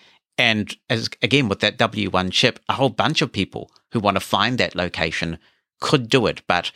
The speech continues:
my understanding is the way they've structured it at the moment, it's, it's a personal thing. So one tile belongs to one individual.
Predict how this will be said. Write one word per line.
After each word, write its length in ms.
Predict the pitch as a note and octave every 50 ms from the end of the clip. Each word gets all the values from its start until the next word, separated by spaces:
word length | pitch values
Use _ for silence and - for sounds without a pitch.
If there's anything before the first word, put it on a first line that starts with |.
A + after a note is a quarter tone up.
| - _ _ _ _ _ _
my 200 | _ G2 G#2 C3+
understanding 400 | D#3 C3+ B2 - C3 A#2 G#2+ G2+
is 100 | G2+ F#2+
the 80 | - G2
way 180 | E2 F#2+ A2
they've 360 | C3 B2+ A#2+ A2 F#2+ - - -
structured 440 | - - - - G#2 - - A2+ F#2+
it 100 | F#2+ E2+
at 80 | F#2+ F2+
the 80 | -
moment, 260 | F2+ F#2 G2 G2 E2 -
it's, 180 | F2 - - -
it's 140 | - A#2 -
a 40 | -
personal 520 | - - - G#2 G#2+ G2+ - - E2+ D#2+
thing. 320 | D#2+ - - D2 C#2 C#2+ - - - - -
So 300 | - - G2 F2+ F#2 F2+
one 340 | F#2 G2+ G#2 G#2+ A2 A#2 A2+
tile 340 | - - G#2+ G#2 G2+ G2 F#2+
belongs 400 | F2 F2+ F2 F2+ F2+ F#2+ F#2 -
to 100 | - G2
one 160 | F2+ F#2 F#2
individual. 600 | F#2+ F#2 E2+ E2 D#2+ F#2 F2 - G2+ A2 A2+ -